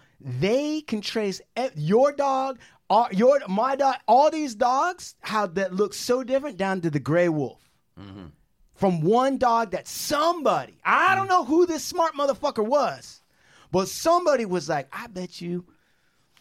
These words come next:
Speaker 1: you see that wild animal out there? I bet you if we fed it,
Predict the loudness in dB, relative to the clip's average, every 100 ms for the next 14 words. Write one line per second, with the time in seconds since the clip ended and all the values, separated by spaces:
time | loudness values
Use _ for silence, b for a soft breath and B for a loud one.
0 | -10 -8 -8 -4 0 0 0 0 0 -2
1 | -4 -6 -6 -4 -4 -4 -4 -6 -8 -12
2 | -6 -6 -4 -2 0 0 -4 -10 -10 -6
3 | -4 -4 -8